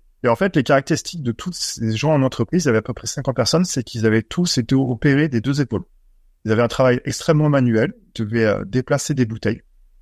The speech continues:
Et, euh, à force, avec le temps, bah, les, les épaules étaient bousillées. Et donc là, ce qu'on leur a proposé, bah, c'est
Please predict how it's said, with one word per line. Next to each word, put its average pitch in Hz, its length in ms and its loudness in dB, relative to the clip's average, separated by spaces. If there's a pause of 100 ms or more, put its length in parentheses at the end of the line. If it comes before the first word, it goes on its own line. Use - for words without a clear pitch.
(280)
Et, 107 140 4
euh, 104 260 4
à 110 140 0
force, - 340 0
avec 117 240 0
le 120 80 0
temps, 143 260 0 (240)
bah, 101 140 -2
les, 101 400 -2 (120)
les 104 200 -4
épaules 143 240 0
étaient 113 160 -2
bousillées. 101 360 -8 (160)
Et - 40 -4
donc 120 180 0
là, 170 80 6
ce - 120 -4
qu'on 151 100 0
leur 127 100 4
a 123 80 2
proposé, 123 420 0
bah, 143 160 4
c'est 113 200 -2